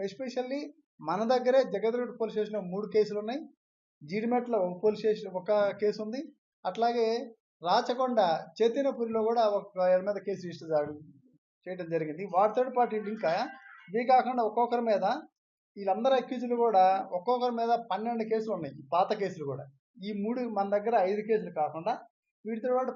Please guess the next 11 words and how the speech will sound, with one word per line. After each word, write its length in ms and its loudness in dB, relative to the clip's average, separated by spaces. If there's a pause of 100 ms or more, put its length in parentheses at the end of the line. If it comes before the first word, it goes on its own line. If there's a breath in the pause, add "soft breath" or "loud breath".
పాత 200 0
కేసులు 280 0
కూడా 140 0
ఒక 180 -4
పన్నెండు 240 -2
కేసులు 280 -6
ఉన్నాయి. 340 -8 (600)
So 80 2
వీళ్ళు, 720 2 (300)
వీళ్ళందరినీ 500 4
కూడా, 500 2